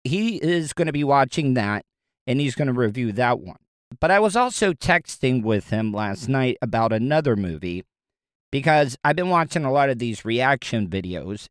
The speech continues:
and I would love for Ciroc, who is African American, watch the movie Blazing Saddles. Now, is that, is that insensitive of my, uh,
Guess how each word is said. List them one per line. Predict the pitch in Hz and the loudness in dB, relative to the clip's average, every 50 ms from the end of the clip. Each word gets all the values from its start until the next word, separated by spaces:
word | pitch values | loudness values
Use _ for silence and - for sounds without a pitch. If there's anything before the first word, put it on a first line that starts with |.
| - - | -6 -4
and | 135 135 - - | -4 -4 -2 -2
I | 147 156 165 185 196 180 170 156 147 147 156 - _ _ _ _ _ _ - - | 0 2 4 4 4 2 2 2 0 0 -2 -4 _ _ _ _ _ _ -10 -4
would | 117 135 139 127 | -2 -2 -2 0
love | 120 123 127 113 98 90 92 107 135 - _ _ _ _ _ _ _ - | 0 2 2 2 2 0 -2 -4 -6 -8 _ _ _ _ _ _ _ -2
for | 127 123 | 0 0
Ciroc, | 123 - - 139 127 120 131 143 143 120 80 90 101 - _ _ _ _ _ _ _ _ _ _ _ _ _ _ _ _ _ _ _ _ - | 0 -2 -2 -2 -2 2 2 4 4 4 2 0 -4 -8 _ _ _ _ _ _ _ _ _ _ _ _ _ _ _ _ _ _ _ _ -2
who | 117 127 156 | 0 0 2
is | 165 160 131 | 2 2 2
African | 123 117 120 - - 107 - - 101 | 2 2 2 0 -4 -6 -4 -4 -4
American, | 90 90 85 78 85 - 104 110 127 120 _ _ _ _ _ _ _ _ _ _ _ _ _ _ - | -4 -6 -8 -8 -8 -6 -4 -4 -4 -6 _ _ _ _ _ _ _ _ _ _ _ _ _ _ -4
watch | 107 123 160 151 151 147 135 - - - - _ - | 0 2 4 4 4 2 0 -4 -10 -18 -16 _ -2
the | 120 131 143 | 2 2 4
movie | 139 127 123 127 113 113 117 113 113 - _ _ _ | 4 4 4 2 2 2 0 -2 -2 -4 _ _ _
Blazing | - 107 110 113 110 110 113 98 - 123 107 98 92 _ - | -2 -2 0 0 0 0 -2 -4 -4 -6 -6 -6 -8 _ -12
Saddles. | - - 101 98 95 80 76 - _ _ _ _ _ _ _ _ _ _ _ _ _ _ _ _ _ _ _ _ _ _ _ _ _ _ _ _ _ - | -6 -4 -2 -2 -4 -4 -8 -14 _ _ _ _ _ _ _ _ _ _ _ _ _ _ _ _ _ _ _ _ _ _ _ _ _ _ _ _ _ -4
Now, | 170 180 185 | 0 2 2
is | 185 175 143 | 2 2 2
that, | 208 247 277 254 - - | 0 0 -2 -2 -2 0
is | - 196 170 | 0 0 0
that | - 220 269 240 - | 0 -2 -2 -2 0
insensitive | 185 185 170 123 - - - 127 139 147 - - - 175 170 175 175 175 - - _ - - | 0 0 0 -2 -4 -4 -2 -2 -2 -2 -2 -2 0 2 4 4 2 2 0 -4 _ 0 2
of | 151 156 139 139 | 2 2 2 0
my, | 165 160 160 165 | -2 -2 -2 0
uh, | - 160 160 147 | 0 0 0 2